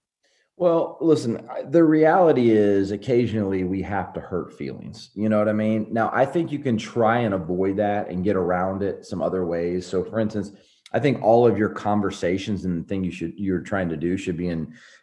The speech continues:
with truth and love. Like, I think you're trying to be honest with players, but you're trying to do it in a way where you're trying to improve them and not prove your point. And I think that's where coaches get carried away sometimes, is that,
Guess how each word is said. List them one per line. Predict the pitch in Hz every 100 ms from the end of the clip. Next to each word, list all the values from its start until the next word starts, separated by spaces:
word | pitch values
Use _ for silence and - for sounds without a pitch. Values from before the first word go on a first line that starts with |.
| _
with | 98 101 -
truth | - 120 113 113
and | 90 87 82
love. | 85 92 104
Like, | 95 90
I | 92
think | 135 110
you're |
trying | 95 113 104
to |
be | 92
honest | - 78 87 101 -
with | 113
players, | - 110 113 117
but | - 90
you're | 90
trying | - 120 135
to | 104
do | 95 98
it | 98
in | 90
a | 82
way | 80 82 87 101 101 _ _ _
where | 85 95
you're | 95
trying | 101 117 110 104
to | 104
improve | 90 85 - 101 98 104
them | 107 110 104
and | 90
not | 95 90 -
prove | 104 101 98
your | 90
point. | - 85 90 120 -
And | 90
I | 90
think | 113 107
that's | 107 -
where | 95
coaches | - 101 98 98 98
get | - -
carried | - 98 92 82
away | 78 82
sometimes, | 92 107 98 113 117 120 113
is | 92
that, | 92 87